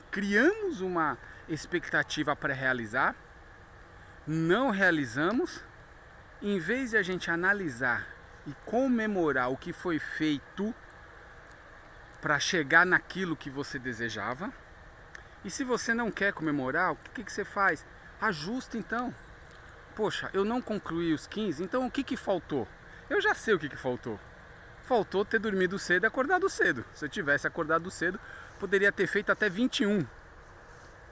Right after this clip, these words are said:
Porque o sol, ele não vai tá tão quente, né? O calor não é tão forte. Então, quanto mais cedo você corre, mais cedo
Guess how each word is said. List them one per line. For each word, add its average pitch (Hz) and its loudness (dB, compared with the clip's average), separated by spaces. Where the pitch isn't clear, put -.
Porque 147 -4
o 156 -6
sol, 165 0
ele 139 0
não 180 0
vai 180 2
tá 180 -4
tão 202 -6
quente, 175 -6
né? 127 0
O 135 -6
calor 165 2
não 170 4
é 175 2
tão 208 -4
forte. 175 -2
Então, 196 -6
quanto 233 -4
mais 180 4
cedo 120 -4
você 170 -6
corre, 294 -4
mais 302 2
cedo 170 -2